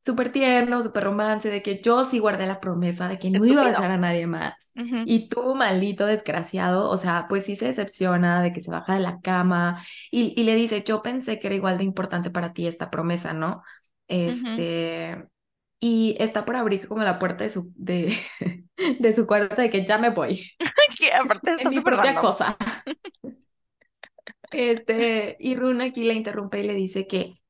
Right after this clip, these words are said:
Speaker 1: pues, esa promesa sigue siendo importante, ¿no? Que jamás ha besado a nadie más y que sus labios siguen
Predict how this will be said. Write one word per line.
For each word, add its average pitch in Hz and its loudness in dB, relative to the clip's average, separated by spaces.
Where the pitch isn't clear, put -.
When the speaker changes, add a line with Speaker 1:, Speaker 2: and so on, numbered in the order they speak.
Speaker 1:
pues, 233 2
esa 254 2
promesa 214 0
sigue 233 0
siendo 233 -2
importante, 180 -2
¿no? 170 -2
Que 233 2
jamás 220 2
ha 294 4
besado 247 2
a 208 0
nadie 196 -2
más 185 -2
y 208 -8
que 190 -4
sus 196 -6
labios 220 4
siguen 202 -4